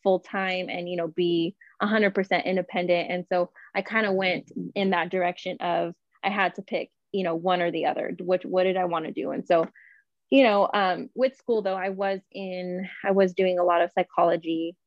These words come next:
classes and, you know, just studying why people are the way that they are and why they do the things that they do. So, um, yeah, that's, that's part of my background as well. And just, just, I think it just all comes down to helping people and in whatever way I can. And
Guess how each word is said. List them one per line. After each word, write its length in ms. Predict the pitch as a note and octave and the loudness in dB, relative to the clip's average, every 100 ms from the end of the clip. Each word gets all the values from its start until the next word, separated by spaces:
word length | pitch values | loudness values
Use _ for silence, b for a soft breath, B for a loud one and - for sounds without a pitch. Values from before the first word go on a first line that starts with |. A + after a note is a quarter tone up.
| _ _ | _ _
classes 720 | - F#3+ F3+ F#3 E3+ E3+ E3+ E3+ | -4 0 0 0 0 2 0 -2
and, 240 | - F#3+ - b b | -4 -6 -10 b b
you 100 | B3 | 2
know, 100 | D#4+ | 4
just 240 | G3 G3+ | 2 0
studying 500 | _ F#3 F3+ F3 F3 - _ | _ 2 2 0 -6 -10 _
why 260 | - F3+ F3 | -2 0 2
people 260 | A3 A#3+ | 0 0
are 180 | A#3+ A#3 | 0 2
the 100 | A3+ | 0
way 100 | A3+ | 0
that 160 | A3+ B3 | -2 -4
they 100 | C#4 | -4
are 500 | - B3 A#3+ B3 B3 | 0 0 0 0 0
and 240 | A#3+ G#3+ G#3 | -2 -4 -2
why 140 | G3+ | -2
they 120 | G#3+ | 0
do 140 | G#3+ A3 | -2 -2
the 120 | A3 | -4
things 200 | A3+ A3 | -4 -6
that 100 | G#3 | -4
they 140 | A3 | -4
do. 400 | G3 G3 G3+ G3 G#3 | -2 -2 -2 -2 -4
So, 200 | G3+ F#3+ F#3+ b b b b _ | -4 -4 -6 b b b b _
um, 420 | A3+ G#3+ G3 F3+ - | 0 0 0 -6 -6
yeah, 180 | B3+ A#3+ | -2 0
that's, 220 | A#3 C4+ - | -2 -6 -8
that's 180 | B3+ D#4 | -8 -6
part 200 | - C4+ | -6 -4
of 60 | |
my 80 | B3 | -2
background 420 | G#3 F#3 F#3+ G3 | -2 -2 -2 -6
as 100 | G3 F#3 | -8 -4
well. 240 | F3+ F3 | -2 -2
And 120 | F#3 | -4
just, 160 | F#3+ G3 - | -4 -6 -2
just, 220 | A3 C#4 - - | 0 0 -4 -8
I 80 | - | -4
think 220 | G#3 G#3+ | -2 0
it 100 | A#3 | 0
just 220 | G#3 G#3 - | 2 0 2
all 200 | G3 G3 | 2 2
comes 280 | - G3+ F#3 | 0 -4 -2
down 220 | F#3 F#3+ | -2 -4
to 60 | - | -4
helping 320 | - F3 F3 F3+ | -2 0 -2 -6
people 500 | D#3+ - D#3 G3+ - | -4 2 4 2 -4
and 420 | - F3 F3 F#3 F#3+ _ _ - | -6 -4 -4 -6 -10 _ _ -4
in 120 | G3 | 2
whatever 320 | F#3+ F3+ F3+ F3+ | 4 6 6 6
way 200 | F3 E3+ | 6 4
I 60 | |
can. 380 | - F#3 E3+ E3+ | 0 -4 -2 -2
And 120 | F3 | -6